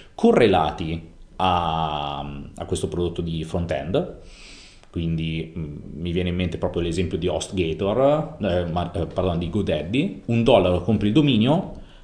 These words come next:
L'upsell può essere, eh, ok, aggiungici il, ehm, il whiz, la, la privacy whiz per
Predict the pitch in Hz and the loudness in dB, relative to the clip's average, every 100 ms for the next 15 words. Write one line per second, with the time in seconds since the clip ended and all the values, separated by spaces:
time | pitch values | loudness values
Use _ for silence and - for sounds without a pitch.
0 | - - - - 71 87 127 - - - | -4 -2 0 0 0 2 2 0 -2 2
1 | 85 73 - 98 92 113 131 - 101 87 | 2 2 -2 0 2 2 2 0 2 4
2 | 85 80 - 85 98 107 110 123 120 117 | 2 2 2 2 4 4 4 2 2 2
3 | 120 92 92 90 87 85 85 82 80 80 | 2 2 0 2 2 2 2 0 -2 -4
4 | 76 73 98 95 92 82 87 85 80 78 | -8 -6 -4 -2 -2 0 2 2 0 -2
5 | 76 78 90 123 98 87 87 104 107 82 | -4 -2 -2 2 2 2 0 2 2 0
6 | - 95 85 95 98 98 | -2 -2 0 2 2 0